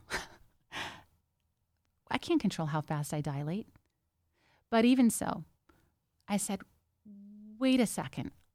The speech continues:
I don't understand. Wait a minute, wait a minute. I've been reading about this," I said. "And it's my understanding labor is two stages. There's early labor, which I thought can last hours, even days.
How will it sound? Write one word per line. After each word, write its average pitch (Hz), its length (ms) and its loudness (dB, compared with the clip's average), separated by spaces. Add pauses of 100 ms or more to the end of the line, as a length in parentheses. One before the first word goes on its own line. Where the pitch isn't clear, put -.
(220)
I 240 100 0
don't 277 180 8
understand. 240 520 2
Wait 240 140 6
a - 20 6
minute, 165 180 2
wait 165 100 0
a 151 60 -2
minute. - 200 -6 (340)
I've 240 200 2
been 240 200 6
reading 208 280 2
about 165 240 -6
this," - 340 -12 (120)
I 175 40 -8
said. 170 280 -8 (240)
"And 247 120 4
it's 233 140 -4
my 226 180 4
understanding 214 520 4
labor 185 360 2
is 175 440 0 (760)
two 247 200 0
stages. 156 540 -6
There's 185 300 -4
early 339 300 2
labor, 170 340 -2
which 180 380 -6 (360)
I 190 80 -2
thought 185 320 -2 (200)
can 196 180 -2
last 170 300 -2 (140)
hours, - 640 -2 (360)
even 226 460 2 (720)
days. 226 460 -2